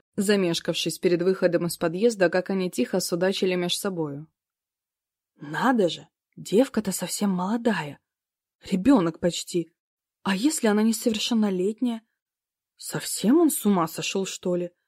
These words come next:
Нельзя ведь такое допускать. По закону не положено. Так и под суд загреметь можно. Вон по телевизору про таких охотников до молодого тела всё время рассказывают. А недавно показали одного.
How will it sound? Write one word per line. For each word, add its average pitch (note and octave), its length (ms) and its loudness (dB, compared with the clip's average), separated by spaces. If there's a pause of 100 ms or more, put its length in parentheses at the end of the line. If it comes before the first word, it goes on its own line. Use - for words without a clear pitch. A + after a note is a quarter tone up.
(380)
Нельзя A3 300 6
ведь F#3+ 140 0
такое G3+ 280 0
допускать. F#3 600 -4 (360)
По A3+ 80 2
закону A3+ 420 4
не F#3 120 2
положено. F3 600 0 (420)
Так - 200 -2
и - 40 -8
под - 200 4
суд F3 260 0
загреметь G#3 520 2
можно. A3+ 440 0 (760)
Вон C#4+ 340 6
по G#3 100 2
телевизору G#3 580 2
про F#3 140 -2
таких F#3+ 340 -2
охотников G3 600 -2
до F#3 120 -2
молодого G3 540 0
тела F3 300 2
всё F4 200 -2
время A3+ 280 4
рассказывают. D3 720 -6 (720)
А D#3+ 100 -6
недавно A3 440 2
показали G3+ 560 2
одного. E3+ 500 -2